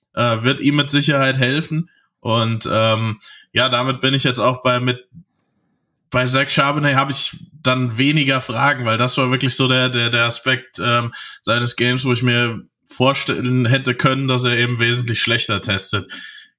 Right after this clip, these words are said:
Genau das Gegenteil bei Kenny McIntosh, dem Georgia Running Back.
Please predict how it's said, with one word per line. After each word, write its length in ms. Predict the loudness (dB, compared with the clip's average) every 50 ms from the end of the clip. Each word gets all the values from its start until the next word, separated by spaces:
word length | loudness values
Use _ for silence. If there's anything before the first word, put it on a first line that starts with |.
| _ -2
Genau 260 | 0 2 2 2 2
das 220 | 2 0 0 -2
Gegenteil 680 | 0 0 0 0 0 -2 -2 -2 -2 0 0 0 0 0
bei 200 | 0 0 -2 -2
Kenny 300 | 0 0 0 0 2 2
McIntosh, 680 | 2 2 0 0 0 -2 -2 0 0 0 0 0 0
dem 180 | 0 -2 0 0
Georgia 400 | -2 0 0 0 0 0 0 0
Running 360 | 0 0 2 2 2 2 2
Back. 320 | 2 0 0 -2 -4 -6